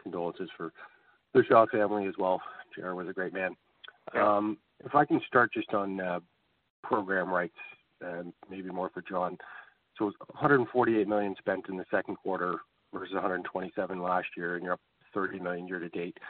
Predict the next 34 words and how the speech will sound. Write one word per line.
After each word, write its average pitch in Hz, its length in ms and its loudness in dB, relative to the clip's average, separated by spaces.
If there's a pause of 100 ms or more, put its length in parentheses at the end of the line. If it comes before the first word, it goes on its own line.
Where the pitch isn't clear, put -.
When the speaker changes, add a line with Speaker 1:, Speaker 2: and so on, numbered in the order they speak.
(400)
Speaker 1:
Is - 100 -8
this 165 120 2
just 170 200 2
all 143 140 6
timing 131 640 4
and, 110 300 2
and 104 200 -2
the 98 140 -2
C 107 80 -2
R 107 100 4
T 104 260 -12
C 110 180 -8
commitments 110 560 0
and 98 280 -4 (100)
given 101 320 -2
production 101 460 0 (100)
slowdowns, 98 600 -2 (640)
plus - 220 -6
maybe 95 200 -4
you 95 100 -6
can 95 100 -6
comment 95 340 0
on 92 180 0
any 92 240 -8 (260)
relief 92 300 -6 (120)
the 90 140 -12
C 95 80 -6
R 92 80 -4
T 92 220 -14
C 95 140 -8
may 92 140 -8
be 90 160 -10
willing 92 340 -6
to, 90 180 -8